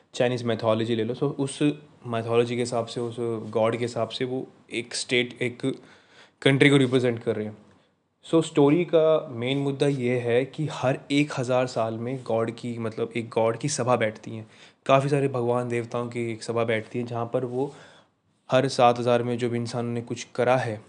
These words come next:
वो उस पे उस जजमेंट देते हैं कि जिस तरह से सात हज़ार साल उन्होंने इन-, मतलब ह्यूमन ने बिताए हैं, ह्यूमैनिटी ने बिताए हैं,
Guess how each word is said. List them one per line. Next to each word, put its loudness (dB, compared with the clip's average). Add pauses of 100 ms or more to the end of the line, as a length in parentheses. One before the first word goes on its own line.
(200)
वो -2
उस -6
पे -2
उस -2
जजमेंट -2
देते -2
हैं -2
कि -6 (360)
जिस -4
तरह 2
से -2
सात 0
हज़ार 0
साल -2
उन्होंने -8
इन-, -12
मतलब -8
ह्यूमन -6
ने -8
बिताए -4
हैं, -6
ह्यूमैनिटी -2
ने 0
बिताए -2
हैं, -6